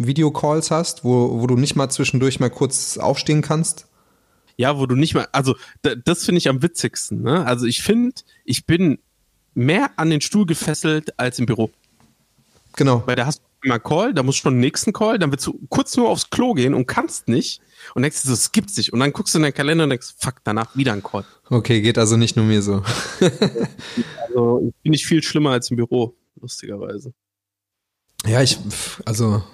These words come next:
Speaker 1: das muss ich noch ein bisschen ändern, aber sonst, ja, alles okay soweit.
Speaker 2: Ich hatte ja auch befürchtet, dass es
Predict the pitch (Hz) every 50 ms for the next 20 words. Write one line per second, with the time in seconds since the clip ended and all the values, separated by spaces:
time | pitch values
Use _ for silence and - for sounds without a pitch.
0 | - _ - - - - _ - 135 127 - 160 156 143 143 147 139 131 131 131
1 | 123 131 117 101 117 123 117 107 107 107 - - - _ _ - 113 117 117 110
2 | 107 113 117 120 120 - - - - _ _ _ 117 98 98 98 101 101 - -
3 | - 101 101 - 117 107 - - 98 101 104 95 95 95 92 - - - _ _
4 | _ _ - - - - - - - - - - - - - - - 135 143 160
5 | 143 127 127 120 - - - 113 - - 151 160 - - 127 - 131 120 117 117
6 | 113 110 - -